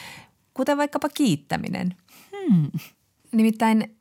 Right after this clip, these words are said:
Speaker 1: Etenen eli sosiaali- ja terveysalan eettisen neuvottelukunnan pääsihteeri Maija Miettinen sanoi Hesarissa marraskuussa, että tämmönen leimaaminen ja syyllistäminen ei yleensä auta, vaan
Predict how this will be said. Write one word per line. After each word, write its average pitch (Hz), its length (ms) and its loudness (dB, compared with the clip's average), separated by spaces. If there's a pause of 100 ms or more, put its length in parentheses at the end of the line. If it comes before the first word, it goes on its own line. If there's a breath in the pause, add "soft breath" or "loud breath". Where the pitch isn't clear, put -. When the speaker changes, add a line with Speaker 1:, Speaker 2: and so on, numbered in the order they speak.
Speaker 1:
Etenen 214 600 2
eli 180 320 0
sosiaali- 185 480 0
ja 165 100 0
terveysalan 175 600 -2
eettisen 175 500 -2
neuvottelukunnan 160 760 -2
pääsihteeri 165 600 0
Maija 165 300 2
Miettinen 175 500 2
sanoi 151 280 -2
Hesarissa 160 500 -2
marraskuussa, 160 760 -4
että 165 240 -6
tämmönen 202 300 4
leimaaminen 190 500 4
ja 165 80 0
syyllistäminen 165 840 0
ei 247 160 -2
yleensä 240 360 0 (100)
auta, 190 460 2 (540 loud breath)
vaan 214 260 2